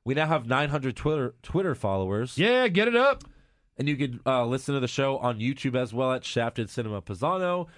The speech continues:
Speaker 1: And we're also on Patreon, so please donate there. Patreon dot com slash what's wrong with W W E. And we got, like, fifteen more days to sell some shirts. We need to sell, like, a bunch more, or else they won't print them. So please go to booster dot com slash what's wrong with W W E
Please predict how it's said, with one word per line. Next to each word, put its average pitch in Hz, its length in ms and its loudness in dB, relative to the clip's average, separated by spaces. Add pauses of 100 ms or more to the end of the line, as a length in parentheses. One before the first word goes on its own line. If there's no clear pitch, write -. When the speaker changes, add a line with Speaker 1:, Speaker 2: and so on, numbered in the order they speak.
(180)
Speaker 1:
And 170 160 0
we're 175 100 2
also 180 240 0
on 165 100 -2
Patreon, 170 560 -4
so 160 120 -2
please 147 280 -6
donate 147 360 -2
there. 143 280 -2
Patreon 147 320 -4
dot 139 180 -2
com 139 240 -4
slash 143 320 -4
what's 135 240 -4
wrong 135 160 -2
with 135 180 -6
W 139 220 0
W 131 280 0
E. 139 60 -10 (300)
And 254 480 2 (1400)
we 170 140 -4
got, 190 200 2
like, 180 300 2 (440)
fifteen 208 380 -2
more 208 160 2
days 185 360 0
to 165 80 -2
sell 180 240 0
some 165 180 -4
shirts. 185 500 -2
We 143 140 -2
need 165 100 -2
to 160 80 0
sell, 170 280 2
like, 156 260 2
a 135 100 2
bunch 156 400 -2
more, 156 360 2
or 131 40 0
else 131 160 -4
they 139 140 0
won't 143 220 -2
print 156 260 0
them. 117 100 -2
So 139 200 -2
please 185 380 -2
go 165 140 2
to 143 60 0
booster 165 380 0
dot 170 260 0
com 151 280 -2
slash 151 460 -2
what's 147 300 -2
wrong 143 260 0
with 135 180 -4
W 139 220 0
W 131 220 0
E 123 60 -6